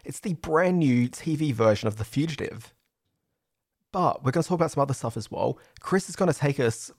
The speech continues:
back to the eighties with a Talking Heads movie.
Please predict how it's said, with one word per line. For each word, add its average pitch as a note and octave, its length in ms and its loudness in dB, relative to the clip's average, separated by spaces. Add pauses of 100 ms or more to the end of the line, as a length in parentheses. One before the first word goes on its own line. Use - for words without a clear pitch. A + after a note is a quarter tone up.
(140)
back E3 160 -2
to - 80 -16
the D3 200 -2
eighties B2+ 680 -2
with B2 240 2
a A#2 280 2
Talking D3 340 -2
Heads A#2 360 0
movie. B2 520 0